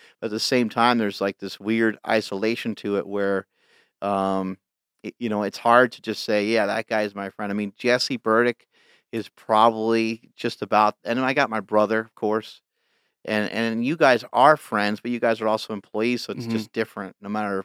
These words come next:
Speaker 1: how close we get to, get to each other,
Speaker 2: Hmm.
Speaker 1: it'll always be, uh, a little bit different. Doesn't mean we can't care about each other, doesn't mean we can't love each other. It just means that, uh, I maybe cannot share everything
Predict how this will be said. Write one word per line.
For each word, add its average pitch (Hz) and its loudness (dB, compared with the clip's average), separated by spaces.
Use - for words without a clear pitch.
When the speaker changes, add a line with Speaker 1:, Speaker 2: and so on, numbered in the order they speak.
Speaker 1:
how 107 0
close 110 -4
we 107 -8
get 98 -8
to, 101 -6
get 107 -10
to 107 -8
each - -10
other, 98 -8
Speaker 2:
Hmm. 113 -8
Speaker 1:
it'll 107 2
always 104 4
be, 104 -4
uh, 90 -4
a 117 0
little 107 0
bit - -6
different. 123 -2
Doesn't 113 2
mean 113 0
we 110 -10
can't 107 -6
care 117 2
about 110 0
each 107 -6
other, 113 2
doesn't 104 -4
mean 104 -2
we 98 -8
can't 92 -10
love 123 2
each - -6
other. 104 -2
It 104 -6
just - -8
means 110 -2
that, 98 2
uh, 98 -6
I 110 0
maybe 107 -4
cannot 110 -2
share 113 -2
everything 104 -4